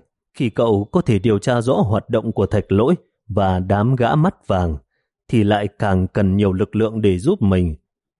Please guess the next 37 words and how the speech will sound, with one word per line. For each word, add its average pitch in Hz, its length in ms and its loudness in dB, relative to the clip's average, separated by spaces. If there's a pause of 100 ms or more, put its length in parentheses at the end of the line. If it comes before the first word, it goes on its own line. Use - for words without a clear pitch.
(220)
Nếu 110 260 0
không, 104 220 0 (320)
Viên 104 240 0
Mục 92 200 -2
Giã 107 280 -2
sẽ 110 220 -2
rơi 95 240 2
vào 85 280 -2 (120)
kết - 240 -4
cục 98 240 -4
giống 104 380 -2
như 107 120 2
lúc 95 260 0
trước, 120 260 0 (920)
thậm 98 200 -2
chí 120 400 0
còn 87 280 -2
thảm 85 260 -2
hại 101 240 -2
hơn. 107 260 2 (1400)
Sau 95 200 -2
khi 98 180 0
chuyện 104 260 -2
này 90 200 2
trôi 92 220 0
qua, 87 340 -2 (400)
số 123 180 0
năm 151 200 2
mươi 107 120 2
tư 101 240 2
lại 95 220 0
hoạt 95 240 -2
động 107 220 -2
trở 104 180 0
lại 98 160 2
bình 95 260 0
thường. 90 380 0